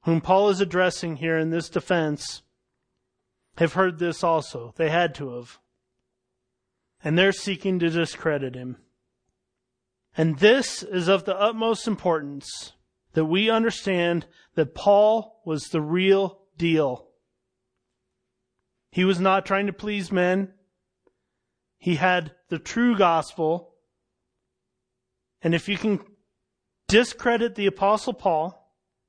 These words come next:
if you can pass him off as a man pleaser, if you can prove that he teaches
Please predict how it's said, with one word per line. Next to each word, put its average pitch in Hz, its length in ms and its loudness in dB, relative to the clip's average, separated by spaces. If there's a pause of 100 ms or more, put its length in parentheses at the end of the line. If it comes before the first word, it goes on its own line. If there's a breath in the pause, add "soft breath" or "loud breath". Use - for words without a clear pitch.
(220)
if - 80 -20
you 185 80 0
can 185 160 0
pass 196 420 2
him 233 120 -2
off 208 340 0
as 202 160 -4
a 202 40 0
man 202 300 2
pleaser, 160 680 -4 (480)
if 160 240 -2
you 190 80 -2
can 196 180 -2
prove 240 640 2
that 180 200 0
he 226 180 -4
teaches 220 760 -2